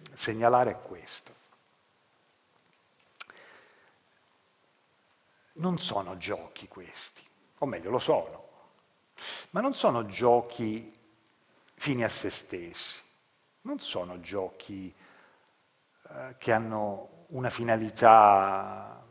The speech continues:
fi-, estetizzante, mettiamola così. No. Lui non è, Nabokov non era uno scrittore come Queneau, non era uno scrittore, parlo di grandi scrittori, eh, come Borges,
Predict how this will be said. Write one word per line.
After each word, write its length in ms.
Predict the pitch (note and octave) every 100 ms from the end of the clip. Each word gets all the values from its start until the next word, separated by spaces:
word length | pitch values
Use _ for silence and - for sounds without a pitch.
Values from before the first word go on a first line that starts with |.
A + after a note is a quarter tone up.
| -
fi-, 320 | - C#3+ B2+ C3+ C3+ B2+ B2+ B2 - - - _ -
estetizzante, 1300 | B2+ - D3 B2+ G2+ G2+ F#2+ F2 E2 E2+ - F2+
mettiamola 460 | F#2 F#2+ - G2 E2+
così. 300 | F2 - B1 _ _ _ _ _ -
No. 180 | B2+ - - - - - _ _ - _ _ _ - -
Lui 180 | A#3+
non 180 | D#3 C3+
è, 500 | A2 F#2 F2 - - -
Nabokov 460 | C3+ E3+ - A2
non 220 | G#2+ A#2
era 240 | G#2 F#2 F#2+
uno 240 | F#2+ G2
scrittore 400 | - G#2+ - G2+
come 240 | F#2+ F#2 F2+
Queneau, 640 | - F#2 F2 F2 - - _ _
non 140 | - C#3+
era 100 | G#2+
uno 120 | F2+
scrittore, 720 | - F#2+ - - G#2 A2 F2+ - - - -
parlo 240 | - F#2+ E2+
di 80 | -
grandi 320 | C#3+ F2+ E2
scrittori, 560 | - G2+ - - F2
eh, 100 | B2+ - - -
come 220 | - G2
Borges, 920 | E2+ F#2+ D3 G2+ E2+ E2+ - -